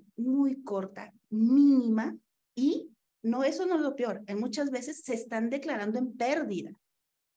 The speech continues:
Financieramente hablando, si ustedes deciden declararse en pérdida, se cierran las puertas por lo menos dos años para poder tener flujo de efectivo.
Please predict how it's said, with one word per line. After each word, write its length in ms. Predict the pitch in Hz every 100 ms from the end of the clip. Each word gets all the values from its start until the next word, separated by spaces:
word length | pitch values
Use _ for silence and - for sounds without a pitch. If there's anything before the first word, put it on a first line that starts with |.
| _ _ _ _ _
Financieramente 920 | - 285 277 269 277 294 339 349 339 330
hablando, 480 | 320 294 294 294 285
si 180 | -
ustedes 420 | 220 220 254 277 269
deciden 480 | 214 214 240 240
declararse 500 | 233 208 190 196 -
en 160 | 214 208
pérdida, 520 | 208 190 190 196 214 -
se 300 | - 233 220
cierran 460 | 220 254 254 285
las 160 | 294 285
puertas 360 | 220 220 247
por 140 | - 220
lo 100 | 196
menos 300 | 190 196 202
dos 200 | 208 214
años 460 | 196 190 - - _ _ _ _ _ _ _ -
para 320 | 214 220 214
poder 320 | 202 202 196
tener 260 | 226 220 220
flujo 340 | 214 214 220
de 60 | 214
efectivo. 560 | 202 190 - 202 208